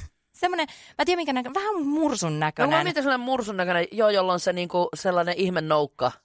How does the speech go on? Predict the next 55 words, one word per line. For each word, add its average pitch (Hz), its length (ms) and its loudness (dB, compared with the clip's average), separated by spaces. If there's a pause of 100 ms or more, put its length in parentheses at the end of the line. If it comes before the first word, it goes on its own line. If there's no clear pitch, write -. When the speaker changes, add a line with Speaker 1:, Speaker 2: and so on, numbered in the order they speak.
(120)
Speaker 1:
Joo. 349 240 4
Speaker 2:
Löysä, 156 340 2
sellainen 127 240 -2
roikkuva 135 400 2
nenä 127 140 2
Speaker 1:
Joo. 349 220 6
Speaker 2:
tai 156 140 4
sellainen. 123 360 -2
Speaker 1:
Ja 208 60 -6
sit 247 160 0
se - 180 0 (100)
ammentaa 180 460 0
siellä 156 160 -4
pohjamudissa. 143 840 -6 (340)
Speaker 2:
Onko 196 160 -4
se 233 80 -4
muka 233 160 -2
niin 240 200 0
pieni? 120 440 0 (400)
Speaker 1:
Ei, 247 220 4
siis 165 160 -6
iso, 196 240 0
iso. 151 200 -2
Speaker 2:
Niin 202 100 0
kuin 233 60 0
mä 262 60 4
ajattelin, 247 180 0
että 208 80 -6
muussa 208 220 0
on - 20 6
Speaker 1:
Joo. 240 100 6
Speaker 2:
myös 165 120 4
sellainen 175 200 0
mursun 165 300 -2
kokoinen. 117 320 -2
Speaker 1:
Joo, 277 220 4
tosi 220 180 -2
Speaker 2:
Joo, 208 140 4
Speaker 1:
iso. 165 100 2
Speaker 2:
joo, 139 100 2
joo. 127 160 2 (220)
Speaker 1:
Ja 180 160 2
se - 160 -2
on 214 100 0
vissiin 208 320 -2
semmonen, 196 340 -2
mikä 165 240 0
on 165 80 0
vähän 233 200 0
niinku 190 160 -4
harvinaisempi 165 800 -2
nähdä. 156 460 -2 (680)
Ja 170 400 2
sit - 180 -4
se 190 100 -4